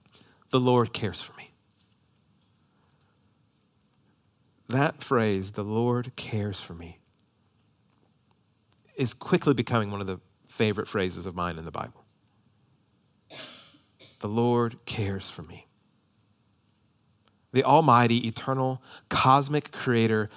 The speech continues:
of all things has his gaze on you. We have all been undercared for in our lives, even if we have the best parents that we could possibly have.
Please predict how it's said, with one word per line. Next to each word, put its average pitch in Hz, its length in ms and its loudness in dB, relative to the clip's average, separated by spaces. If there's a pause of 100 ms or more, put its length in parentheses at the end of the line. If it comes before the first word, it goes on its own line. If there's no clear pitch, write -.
(120)
of 120 160 0
all 127 180 2
things 87 540 -8 (920)
has 147 300 2
his 120 160 2
gaze 120 460 4
on 104 320 -6
you. 92 260 -12 (2750)
We 156 140 2
have 156 140 2
all 127 180 6
been 113 160 0
undercared 104 580 -2
for 90 240 -10
in 90 100 -8
our 85 120 -8
lives, 87 220 -12
even 151 220 6
if 120 80 0
we 131 100 4
have 107 100 0
the 107 60 -2
best 117 280 -2
parents 104 320 -6
that 95 100 -6
we 110 100 -8
could - 120 -12
possibly 95 400 -6
have. 82 240 -16